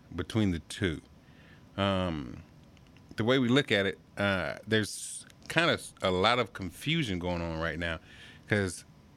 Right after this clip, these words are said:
when people have been donating, there's been a lot of places donating to the Black Lives Matter, Black Li-, they, they,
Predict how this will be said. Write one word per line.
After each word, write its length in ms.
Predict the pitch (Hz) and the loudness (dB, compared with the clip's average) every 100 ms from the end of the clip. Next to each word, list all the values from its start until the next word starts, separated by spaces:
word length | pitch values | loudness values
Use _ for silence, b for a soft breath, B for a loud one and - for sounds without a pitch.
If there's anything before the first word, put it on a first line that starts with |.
| - | -4
when 160 | 107 | -2
people 760 | 95 151 135 135 123 120 113 - | 2 2 2 2 4 4 0 -2
have 180 | 120 110 | -2 2
been 200 | 110 95 | 2 2
donating, 580 | 120 131 104 90 85 85 | 2 4 4 2 -2 -4
there's 160 | 95 98 | -4 0
been 140 | 107 | 0
a 100 | 92 | 2
lot 340 | 98 110 131 | 4 4 4
of 300 | 135 127 - - - | 0 -4 -8 -18 -6
places 380 | 127 120 110 98 | 0 0 -2 -2
donating 600 | 110 113 98 90 90 92 - B B B B | 2 2 2 0 -2 -4 -10 B B B B
to 120 | 101 | 0
the 80 | 98 | 4
Black 260 | 104 110 | 4 4
Lives 300 | 110 104 101 - | 4 2 2 -2
Matter, 400 | 101 98 92 85 - - - - - - - | 0 2 0 -2 -12 -20 -20 -20 -20 -16 0
Black 280 | 120 123 - | 4 4 2
Li-, 260 | - 117 | 0 0
they, 240 | 110 | 2
they, 0 | 117 | 2